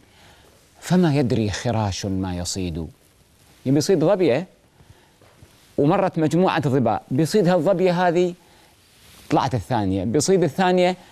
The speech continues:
قربت الثالثة، بيصيد الثالثة يا حلوة الخامسة، الله، فيتشتت فما يصيد شيء. أنا اليوم حالي هكذا،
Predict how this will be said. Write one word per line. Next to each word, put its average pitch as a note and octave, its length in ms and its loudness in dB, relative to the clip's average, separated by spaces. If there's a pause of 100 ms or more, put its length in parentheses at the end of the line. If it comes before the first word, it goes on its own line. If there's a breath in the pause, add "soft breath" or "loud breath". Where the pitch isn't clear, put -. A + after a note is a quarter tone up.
(280 loud breath)
قربت E3+ 320 2
الثالثة، A#2+ 460 -2
بيصيد E3 340 2
الثالثة F#3+ 500 0 (380 loud breath)
يا D#3 160 2
حلوة G3 320 2
الخامسة، A#2+ 500 -2 (480)
الله، D3+ 260 2 (500 loud breath)
فيتشتت C#4 880 0 (420)
فما G3+ 240 2
يصيد E3+ 260 2
شيء. F#2 320 -4 (960)
أنا F#3+ 120 4
اليوم F3 220 4
حالي F#3 260 0
هكذا، F#2 380 -6